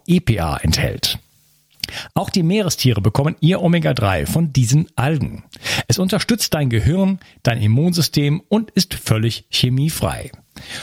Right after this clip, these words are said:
Mit nur zwei geschmacksneutralen Kapseln am Tag kannst du dein Gehirn und dein Herz so bestens unterstützen. Ganz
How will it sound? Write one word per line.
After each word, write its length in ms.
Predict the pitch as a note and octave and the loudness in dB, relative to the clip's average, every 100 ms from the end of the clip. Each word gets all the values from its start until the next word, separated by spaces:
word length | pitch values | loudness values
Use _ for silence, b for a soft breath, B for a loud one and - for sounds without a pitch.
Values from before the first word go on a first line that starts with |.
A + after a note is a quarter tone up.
| B B | B B
Mit 240 | C#3+ - | 0 2
nur 160 | G3 A3 | 0 0
zwei 400 | - C#3 E3 G#3 | 0 0 2 2
geschmacksneutralen 920 | F#3 F3 E3 - E3 D3+ C3+ A#2 A#2+ | 2 2 0 0 0 0 2 4 4
Kapseln 460 | - - - D3+ C3+ | 2 0 0 0 2
am 160 | G#2 | 0
Tag 400 | - C#3 D3+ - | 2 0 0 -2
kannst 280 | - D3 - | -2 -2 0
du 60 | A#2 | 2
dein 280 | B2 F3+ | 2 2
Gehirn 400 | F#3+ A2+ A#2+ E2+ - | 4 4 2 -2 0
und 260 | A2+ - | 0 0
dein 200 | B2+ E3 | -2 0
Herz 440 | C3 A2 G#2 G2+ - B B | 2 2 2 0 -6 B B
so 200 | A2+ D#3+ | 0 0
bestens 600 | - G2+ - G#2 G#2 - B B | -2 -2 -2 0 -2 -2 B B
unterstützen. 840 | A2 F#2+ G#2 - A#2+ G#2+ - C#2 - _ B B B B B B - | 0 2 2 2 0 -2 -4 -4 -8 _ B B B B B B -4
Ganz 340 | G#2+ D3+ F#3 | -2 0 -2